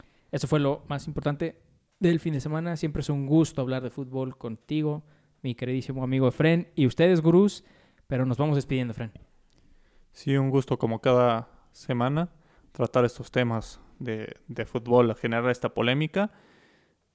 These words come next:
Speaker 2: Y recuerden, gurús, escucharnos, comentar, mandar mensaje. Aquí estaremos atentos para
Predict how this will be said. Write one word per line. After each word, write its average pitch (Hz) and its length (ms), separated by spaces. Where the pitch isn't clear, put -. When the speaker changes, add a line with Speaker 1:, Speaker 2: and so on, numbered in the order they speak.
Speaker 2:
Y 117 260
recuerden, 131 540
gurús, 147 320
escucharnos, 135 640
comentar, 123 640
mandar 113 640
mensaje. 113 480
Aquí - 180
estaremos 113 440
atentos 117 460
para - 440